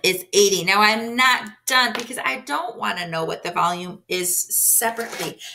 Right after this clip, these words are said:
In fact, I want to go ahead and find the volume of A plus figure B, getting me eighty plus forty-eight, adding those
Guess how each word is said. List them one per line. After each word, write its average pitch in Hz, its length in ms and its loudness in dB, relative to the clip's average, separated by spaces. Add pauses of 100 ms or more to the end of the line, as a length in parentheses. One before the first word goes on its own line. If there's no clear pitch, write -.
In 202 200 -4
fact, 233 380 0
I 214 160 2
want 240 460 2
to 277 100 2
go 208 240 6
ahead 165 400 4
and 185 220 -4
find 247 320 4
the 240 80 2
volume 180 480 2 (320)
of 160 260 2 (200)
A 233 400 4 (100)
plus 262 680 2 (520)
figure 160 340 -6
B, 226 540 -4 (260)
getting 170 300 -8
me 160 360 -10
eighty 226 580 2 (1400)
plus 214 640 2 (840)
forty-eight, 180 1040 0 (840)
adding 285 500 2
those 175 360 -4